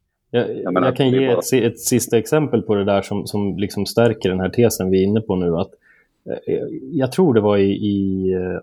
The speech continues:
Speaker 1: andra pausen, jag är inte helt säker, jag kommer inte ihåg riktigt, men jag tror det var andra pausen. Då är det en, då ser jag en kille som kommer ut från klacken. Jag vet inte vem han är. Eh, han går helt lugnt och städat fram till en vakt. Jag ser det här på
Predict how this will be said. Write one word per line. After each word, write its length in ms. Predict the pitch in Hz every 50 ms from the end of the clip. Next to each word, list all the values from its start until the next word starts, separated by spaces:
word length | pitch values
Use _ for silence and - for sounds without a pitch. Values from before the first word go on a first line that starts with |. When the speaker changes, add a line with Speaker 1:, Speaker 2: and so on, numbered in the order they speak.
| 104
Speaker 1:
andra 260 | 107 104 101 104 110 107
pausen, 560 | - - 98 90 87 85 - - 73 78 80
jag 100 | 80 87
är 40 | 85
inte 200 | 87 95 - -
helt 240 | 82 90 82 82 82
säker, 340 | - - 80 80 - - 69
jag 60 | 67
kommer 140 | - - 87
inte 120 | 85 - 90
ihåg 160 | 85 80 82
riktigt, 340 | 87 92 - - - - -
men 160 | 98 101 98
jag 80 | - 120
tror 180 | - - 113 98
det 60 | 87
var 100 | 85 85
andra 180 | 90 87 87
pausen. 360 | - - 73 80 - - 78 - - - - - - - - - _ _ _ _
Då 220 | - 113 113 113
är 200 | 110 117 113 113
det 100 | 110 110
en, 300 | 104 104 104 104 101 98
då 180 | - 107 123 131
ser 280 | 127 - 156 151 131 110
jag 280 | 101 95 90 92 87
en 80 | 87 90
kille 260 | - 95 82 85 90
som 140 | - - 90
kommer 220 | - - 85 82
ut 180 | 82 90 87 -
från 140 | - 78 -
klacken. 440 | 82 82 87 - - 76 78 80 - _ _ _ _
Jag 120 | - 110 104
vet 220 | 120 110 - -
inte 200 | 98 98 95 98
vem 180 | 95 90 87 85
han 140 | 85 80
är. 140 | - - - - - _ _ _ _ _ _ _ _ _ - - - _ -
Eh, 320 | 95 92 85 87 85 - - -
han 220 | - - 127 143 143
går 220 | 139 135 123 123 - - -
helt 400 | 208 208 190 175 160 127 - -
lugnt 340 | 110 120 120 107 - - -
och 60 | -
städat 400 | - 101 95 95 98 92 87 -
fram 200 | - 92 87 87
till 100 | - 87
en 60 | 92
vakt. 260 | 90 90 95 - - -
Jag 140 | - 98
ser 180 | - - 107 98
det 60 | 92 92
här 120 | 92 90
på 320 | - - 85 85 76 -